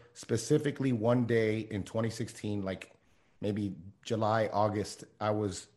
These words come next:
it was three o'clock in the afternoon. I was still a medical device rep, and I was two hours away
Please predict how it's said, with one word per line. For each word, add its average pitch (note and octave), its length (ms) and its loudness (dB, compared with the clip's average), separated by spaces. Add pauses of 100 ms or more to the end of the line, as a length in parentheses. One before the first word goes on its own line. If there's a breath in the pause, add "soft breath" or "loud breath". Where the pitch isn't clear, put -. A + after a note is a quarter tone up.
it A2+ 40 -4
was G2+ 120 -4
three C3 200 0
o'clock C#3+ 280 2
in D3 80 0
the C#3+ 60 4
afternoon. C#3 420 0
I G#2 40 0
was F#2 100 -4
still A#2+ 200 0
a B2 40 4
medical B2 280 0
device G#2 340 -2
rep, F#2 220 -2 (460 loud breath)
and G2+ 500 0
I G2+ 120 0
was G2 260 -2
two D3+ 260 4
hours C#3 280 4
away F#2+ 540 0